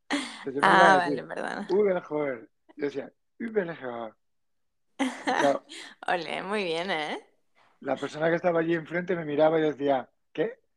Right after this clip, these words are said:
Speaker 2: <laughs>
Speaker 1: Y yo volví a repetir para que se diera cuenta de que mi alemán era muy bueno. Yo decía, "V L G A". Y entonces decía,
Speaker 2: <laughs>
Speaker 1: "¿Cómo?". Y yo ya decía,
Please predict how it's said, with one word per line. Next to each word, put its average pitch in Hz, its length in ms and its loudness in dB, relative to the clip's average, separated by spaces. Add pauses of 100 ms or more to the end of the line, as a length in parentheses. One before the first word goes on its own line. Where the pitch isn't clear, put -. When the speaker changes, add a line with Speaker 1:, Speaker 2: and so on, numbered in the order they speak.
(140)
Speaker 2:
<laughs> - 800 -10
Speaker 1:
Y 135 120 -4
yo 165 80 4
volví 165 180 6
a 165 80 4
repetir 160 540 -2
para 131 200 -6
que 123 80 -10
se 127 100 -10
diera 139 180 0
cuenta 147 280 -2
de 127 200 -4 (460)
que 135 100 -6
mi 123 100 -6
alemán 135 380 -4
era 139 160 2
muy 135 120 -4
bueno. 139 500 -2 (440)
Yo 131 60 -6
decía, 131 200 -4 (120)
"V 226 100 -4 (120)
L 170 100 0
G 127 200 -4
A". 113 220 -6 (560)
Y - 40 -14
entonces 135 260 -2
decía, 123 280 0 (200)
Speaker 2:
<laughs> - 1040 -16
Speaker 1:
"¿Cómo?". 170 320 -4
Y 147 240 -6
yo 139 80 -2
ya 151 160 8
decía, 135 400 2